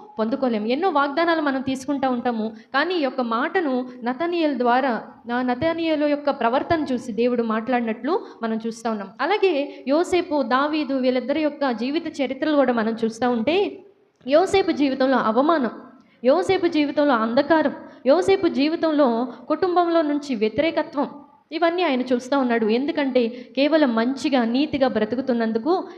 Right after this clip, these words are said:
చిన్న వయసు నుంచి ఆయన ఏమి ఎదుర్కొంటూ వచ్చాడంటే అవమానాన్ని, శ్రమలు, శోధనలైనా ఎదుర్కొంటూ వచ్చినట్లు మనం చూస్తా ఉన్నాం. అయితే మ-, అలాగే, అలాగే దావీదు ఉన్నాడు. దాలి-, దావీదు కూడా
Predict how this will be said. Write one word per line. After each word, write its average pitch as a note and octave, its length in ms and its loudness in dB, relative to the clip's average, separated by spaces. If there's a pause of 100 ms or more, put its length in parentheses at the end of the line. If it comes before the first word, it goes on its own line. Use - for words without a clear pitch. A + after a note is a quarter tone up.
(140)
చిన్న F4 160 0
వయసు E4 280 2
నుంచి C4+ 220 -2
ఆయన A#3+ 140 0
ఏమి C#4 300 2
ఎదుర్కొంటూ B3+ 460 0
వచ్చాడంటే G#3+ 720 -2 (200)
అవమానాన్ని, G#3+ 800 2 (100)
శ్రమలు, A3+ 440 0
శోధనలైనా A#3+ 840 0 (220)
ఎదుర్కొంటూ A#3+ 760 0
వచ్చినట్లు A3 420 -4
మనం G#3 300 -2
చూస్తా G#3+ 240 -2
ఉన్నాం. F#3+ 200 -4 (300)
అయితే F#4 380 2
మ-, C4 200 -2
అలాగే, D#4 360 0
అలాగే C4+ 300 2
దావీదు B3 380 2
ఉన్నాడు. A#3+ 360 0 (100)
దాలి-, A3+ 460 -2
దావీదు C#4 340 0
కూడా C4 400 0